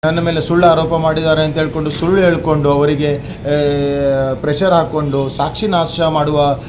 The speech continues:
ಕೆಲಸ ಮಾಡ್ತಾ ಇದ್ದಾರೆ. ಇವತ್ತು ನಾನು ಅಧಿಕಾರಿ ಕಾರವಾರ ಅವರಿಗೆ ಇವತ್ತು ಮನವಿ ಮಾಡಿದ್ದೀವಿ.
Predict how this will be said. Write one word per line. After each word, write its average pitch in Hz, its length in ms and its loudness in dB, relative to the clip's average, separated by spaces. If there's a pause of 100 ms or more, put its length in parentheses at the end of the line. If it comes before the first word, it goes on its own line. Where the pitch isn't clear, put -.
(140)
ಕೆಲಸ 147 240 2
ಮಾಡ್ತಾ 156 360 2
ಇದ್ದಾರೆ. 143 240 2
ಇವತ್ತು 131 560 -4 (220)
ನಾನು 175 300 0 (480)
ಅಧಿಕಾರಿ 135 460 2 (880)
ಕಾರವಾರ 147 320 4 (480)
ಅವರಿಗೆ 160 260 2
ಇವತ್ತು 165 260 4
ಮನವಿ 156 280 0
ಮಾಡಿದ್ದೀವಿ. 135 560 0